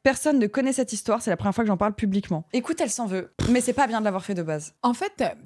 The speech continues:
Speaker 2: t'as un comportement super vicieux. Genre, et c'est pas parce que c'est le contexte d'une histoire amoureuse que ça fait de toi une personne moins vicieuse. C'est, si tu traites ces gens-là comme ça, t'es capable, pour moi, de traiter ta famille comme ça, tes
Speaker 1: Mm.
Speaker 2: amis.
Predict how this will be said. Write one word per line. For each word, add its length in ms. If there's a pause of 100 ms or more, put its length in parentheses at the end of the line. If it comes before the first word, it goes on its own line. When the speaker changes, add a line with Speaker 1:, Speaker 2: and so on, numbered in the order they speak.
Speaker 2:
t'as 80
un 80
comportement 580
super 500
vicieux. 480 (340)
Genre, 360
et 180
c'est 140
pas 160
parce 180
que 100
c'est 160
le 80
contexte 440
d'une 220
histoire 400
amoureuse 400
que 80
ça 140
fait 160
de 100
toi 200
une 80
personne 320
moins 180
vicieuse. 540
C'est, 420
si 200
tu 160
traites 260
ces 160
gens-là 260
comme 220
ça, 160
t'es 100
capable, 380
pour 200
moi, 180
de 100
traiter 320
ta 140
famille 360
comme 220
ça, 320
tes 140
Speaker 1:
Mm. 100
Speaker 2:
amis. 340